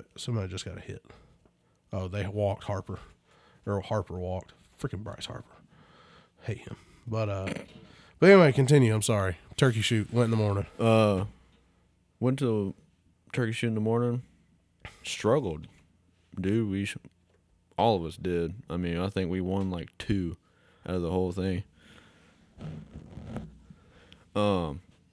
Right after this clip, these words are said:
Speaker 2: I just got a new, me and my dad both just got new guns. We got Retes. A lot of mixed emotions about Retes. He's got a Gordian. I think he paid, like, eight hundred bucks for it.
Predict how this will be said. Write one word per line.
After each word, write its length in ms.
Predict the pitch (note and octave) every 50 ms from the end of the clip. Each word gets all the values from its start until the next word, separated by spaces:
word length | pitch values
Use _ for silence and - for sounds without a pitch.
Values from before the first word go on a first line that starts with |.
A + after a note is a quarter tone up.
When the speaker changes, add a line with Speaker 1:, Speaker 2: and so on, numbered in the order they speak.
| _ _ _ _ _ _ _ _ _ _ _ _ _ _ _ _ - - _ _ _ _ - - - - _ _
Speaker 2:
I 60 | F#2+
just 180 | F2+ G2 G2 -
got 140 | A2 G#2
a 40 | G#2
new, 220 | G#2 G#2 G#2 G2 G2 - -
me 220 | - F#2+ G#2+ A2
and 100 | A2 G#2+
my 120 | G#2 G2+
dad 320 | G2 F#2+ G2+ G2+ G#2 G2+ F#2
both 240 | F#2+ F#2+ G2+ G#2 -
just 180 | - F#2+ G2
got 180 | - G2+ F#2+ D#2
new 140 | F#2+ G2+ G2+
guns. 480 | G2 G2 F#2 F#2 F#2+ F#2+ G#2+ - - _ - - _ _
We 120 | - F#2 F#2
got 200 | F2+ F2+ E2+ D#2+
Retes. 600 | F#2+ G2 G2 G2 - G2 F#2+ F#2+ F#2+ F#2+ - - - _ - - _ - _ _ _ _ _ _ _ - _ _ _ _ _ _ _ _ - -
A 40 | -
lot 140 | E2+ F#2
of 80 | G2+ F#2+
mixed 260 | G2 G2 G2+ - -
emotions 400 | G#2 G#2 G2+ F#2+ F#2+ - G2 F#2+
about 180 | F#2+ F#2 F#2+ F#2+
Retes. 680 | F#2 F#2+ G2 F#2+ - G2+ F#2 F#2+ F#2+ F#2+ - - - - _ _ -
He's 220 | - G#2 G2 F#2+
got 160 | - G#2+ G2+
a 80 | F#2+ F#2+
Gordian. 680 | F2+ F2+ F#2+ G2 G#2+ G#2+ G#2 F#2 F2+ F2+ F#2 G#2 A2+ - _ _ _ - _ _ _ _ _ _ _ _ _ _ _ _ _ _ _ _ _ _ _ _
I 40 | A2+
think 140 | - A2+
he 80 | G#2+ G2
paid, 180 | - - G#2 F#2+
like, 220 | F2 E2 D#2+ D2 - _ _ -
eight 120 | - F2+ G#2
hundred 240 | A2+ A2+ G#2+ G2+ F2+
bucks 240 | F2+ F#2 - -
for 280 | - - G2+ G2+ G#2 A2
it. 60 | A2